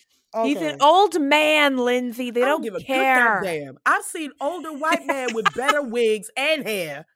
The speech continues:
Speaker 2: They can't give him a good wig and hair? Or at least he has a wig to go out in public. He had the nerve to go out. They had the nerve to let him go out in public with his hair looking like that?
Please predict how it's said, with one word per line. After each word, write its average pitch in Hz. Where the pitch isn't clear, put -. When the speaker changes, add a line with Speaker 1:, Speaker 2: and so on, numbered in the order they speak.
Speaker 2:
They 339
can't 359
give 381
him 381
a 359
good 330
wig 415
and 403
hair? 466
Or 294
at 359
least 415
he 349
has 339
a 269
wig 226
to 214
go 220
out 180
in 160
public. 151
He 427
had 381
the 277
nerve 254
to 220
go 214
out. 196
They 392
had 294
the 180
nerve 170
to 160
let 165
him 165
go 165
out 160
in 151
public 202
with 226
his 269
hair 269
looking 277
like 285
that? 370